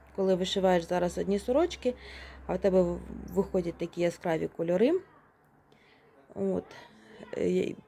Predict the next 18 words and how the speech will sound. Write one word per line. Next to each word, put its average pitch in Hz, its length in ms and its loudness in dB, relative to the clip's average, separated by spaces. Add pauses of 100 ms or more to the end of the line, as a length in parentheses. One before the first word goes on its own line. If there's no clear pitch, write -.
(180)
з'явилася 160 680 6
змога 151 380 -4
їх 139 260 -8
вишивати, 226 520 -4
тож - 240 -14
я, 185 100 -6 (460)
в - 40 -10
мене 170 200 -2
ще 180 120 -8
трошки 170 500 0 (380)
пластикової 165 640 -2
канви 160 300 -2
є, 190 200 0
то 262 120 -10
я 160 160 -2
ж 156 120 -10
буду 151 220 -12
їх 170 260 -8